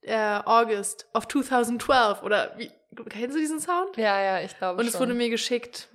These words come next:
Speaker 1: äh, mit Mary Chrysler, was ich natürlich immer noch
Speaker 2: Ah,
Speaker 1: jedes
Speaker 2: ja.
Speaker 1: Weihnachten verwende, seit das rauskam.
Speaker 2: Aber Mary Chrysler finde ich auch immer noch gut.
Speaker 1: Ja, aber vielleicht sind wir inzwischen Boomer.
Speaker 2: Aber wir hatten ja auch immer Mary Crisis und so.
Speaker 1: Ja, also es ist
Speaker 2: Mary
Speaker 1: ja selbst aus,
Speaker 2: Chrysler.
Speaker 1: weiß aus demselben
Speaker 2: Ja,
Speaker 1: Wein.
Speaker 2: ja.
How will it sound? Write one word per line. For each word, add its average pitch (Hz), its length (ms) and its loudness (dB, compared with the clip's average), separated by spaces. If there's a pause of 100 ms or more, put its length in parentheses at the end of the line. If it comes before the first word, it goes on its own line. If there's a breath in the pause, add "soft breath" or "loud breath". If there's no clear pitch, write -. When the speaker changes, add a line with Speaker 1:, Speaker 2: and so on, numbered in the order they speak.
Speaker 1:
äh, 202 260 0
mit 196 320 -6
Mary 202 320 -6
Chrysler, 254 600 -4 (100)
was 214 160 -10
ich 214 100 -14
natürlich 208 340 -6
immer 214 180 -4
noch 202 100 -4
Speaker 2:
Ah, 226 120 -2
Speaker 1:
jedes 240 180 0
Speaker 2:
ja. 196 80 2
Speaker 1:
Weihnachten 208 320 -4
verwende, 220 440 -4
seit 208 300 -8
das - 160 -8
rauskam. 220 280 -6
Speaker 2:
Aber 202 120 0
Mary 196 260 2
Chrysler 180 440 -2
finde 170 160 -10
ich 160 180 -10
auch - 160 -10
immer 156 180 -8
noch 156 240 -14
gut. 170 260 -12
Speaker 1:
Ja, 240 180 2
aber 226 120 2
vielleicht 226 280 -4
sind 226 200 -4
wir 240 440 -2 (220)
inzwischen 220 840 -6
Boomer. 202 440 -8 (100)
Speaker 2:
Aber 208 180 2
wir 208 80 0
hatten 233 160 0
ja 247 160 2
auch 233 60 -8
immer 233 180 0
Mary 226 260 2
Crisis 214 640 -4
und 170 180 -14
so. 160 220 -16 (720)
Speaker 1:
Ja, 214 380 -6
also 214 200 -4
es 220 240 -8
ist 214 80 -10
Speaker 2:
Mary 208 120 -6
Speaker 1:
ja 196 80 -2
selbst 202 240 -4
aus, 202 80 -4
Speaker 2:
Chrysler. 202 200 -10
Speaker 1:
weiß 196 240 -2
aus 202 100 -8
demselben 196 340 -6
Speaker 2:
Ja, 202 80 0
Speaker 1:
Wein. 196 100 0
Speaker 2:
ja. 190 220 -4